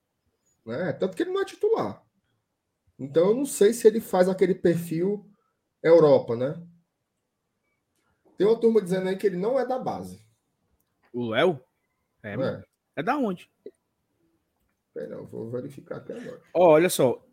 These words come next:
Speaker 2: Eu queria, sabe quem é que era uma boa? Tu já pensou o Léo, reserva do Tite?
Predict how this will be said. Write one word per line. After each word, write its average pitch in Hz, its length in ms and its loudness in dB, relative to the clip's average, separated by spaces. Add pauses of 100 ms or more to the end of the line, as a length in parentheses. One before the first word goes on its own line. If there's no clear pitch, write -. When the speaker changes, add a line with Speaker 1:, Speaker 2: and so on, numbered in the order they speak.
(160)
Speaker 2:
Eu 196 120 2
queria, 190 640 0
sabe 254 380 -2
quem 220 240 -2
é 196 80 0
que 190 100 -4
era 175 100 2
uma 143 100 0
boa? 175 320 -4 (720)
Tu 220 100 -6
já 294 140 4
pensou 240 420 2
o 196 60 2
Léo, 147 400 2
reserva 180 500 0
do 240 100 -2
Tite? - 460 -12